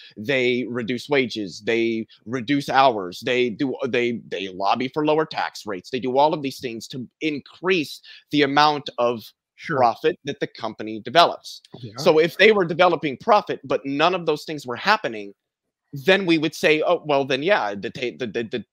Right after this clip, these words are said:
Speaker 1: the tendency of the rate of profit to fall is false." But I don't think there's a place where you can show me this,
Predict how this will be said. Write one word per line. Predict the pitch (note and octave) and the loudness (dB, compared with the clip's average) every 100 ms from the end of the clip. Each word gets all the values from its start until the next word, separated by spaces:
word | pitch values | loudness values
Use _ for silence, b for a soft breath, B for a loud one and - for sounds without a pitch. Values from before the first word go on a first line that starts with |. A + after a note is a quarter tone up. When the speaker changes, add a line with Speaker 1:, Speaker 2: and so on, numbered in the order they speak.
| _ - _ | _ -20 _
Speaker 1:
the | - A2+ G#2 | -8 -6 -6
tendency | C#3 B2+ A#2+ C3+ | -8 -8 -8 -8
of | |
the | A#2 | -6
rate | A#2 | -6
of | - | -4
profit | G#2+ - | -4 -6
to | _ | _
fall | A2 F#2+ | -4 -4
is | - | -4
false." | - A2 - B - | -4 -4 -8 B 6
But | F3 | 10
I | G#3+ | 10
don't | D#4 A#3 | 8 2
think | B3+ F4+ | -4 -2
there's | G#3+ F3+ | -4 -4
a | |
place | - A3 A3 | -4 -4 -2
where | F3+ | -4
you | F3 | -4
can | F3+ C#3 | -4 -6
show | C#3+ - G3+ | -4 2 2
me | B3+ D#3+ | 0 -4
this, | A#2 - | -6 -6